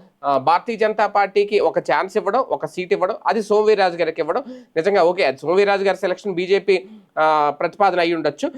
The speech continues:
కాకపోతే, ఆ, బీటీ నాయుడు, బేద రవిచంద్ర, కావలి గ్రీష్మ వీళ్ళ ముగ్గురికి, ఆ, అసలు వీళ్ళ ముగ్గురులో ఒక్కరిని కూడా ఎవరు ఊహించలేదు. గ్రీష్మకి ఇస్తుందని ఎవరు అనుకోలేదు. బేద రవిచంద్ర విషయం పేరైతే ప్రస్తావించారు, నేను కూడా ఒక సందర్భం ప్రస్తావించాను, బీటీ నాయుడు విషయంలో కూడా ప్రస్తావించాం.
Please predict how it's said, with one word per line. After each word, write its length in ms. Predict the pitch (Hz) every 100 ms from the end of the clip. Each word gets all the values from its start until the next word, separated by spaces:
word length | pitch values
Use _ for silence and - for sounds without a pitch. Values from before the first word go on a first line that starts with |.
| 277 _
కాకపోతే, 580 | 247 240 269 233 196 208 208 _ -
ఆ, 180 | 185 165
బీటీ 400 | 160 247 226 277
నాయుడు, 320 | 240 240 247
బేద 280 | 202 208 214
రవిచంద్ర, 600 | 196 196 220 202 202 - - -
కావలి 320 | 180 196 196
గ్రీష్మ 460 | 160 160 160 - 127 160
వీళ్ళ 160 | 185
ముగ్గురికి, 600 | 185 190 254 254 247 214 240 240 _ 170
ఆ, 40 |
అసలు 400 | 170 170 175 185 165 170
వీళ్ళ 160 | 185 190
ముగ్గురులో 420 | 185 190 240 240
ఒక్కరిని 360 | 202 - 240 226
కూడా 160 | 233
ఎవరు 200 | 226 214
ఊహించలేదు. 640 | 208 104 208 226 190 135 - _ _ _ 147
గ్రీష్మకి 500 | 196 214 240 240 220
ఇస్తుందని 300 | 214 220 202
ఎవరు 140 | 214
అనుకోలేదు. 480 | 185 185 202 147 - _ _ _ _ _ _ _ -
బేద 240 | 170 214 208
రవిచంద్ర 520 | 202 220 214 214 208 190
విషయం 460 | 175 208 190 165 160
పేరైతే 380 | 196 202 202 202
ప్రస్తావించారు, 840 | - 165 175 - 190 180 170 185
నేను 180 | 175 180
కూడా 140 | 170
ఒక 60 | 165
సందర్భం 320 | 160 165 165
ప్రస్తావించాను, 540 | 156 143 151 156 175
బీటీ 240 | 170 196 208
నాయుడు 260 | 175 180
విషయంలో 340 | 180 165 170 165
కూడా 140 | 170
ప్రస్తావించాం. 580 | 160 147 156 139 120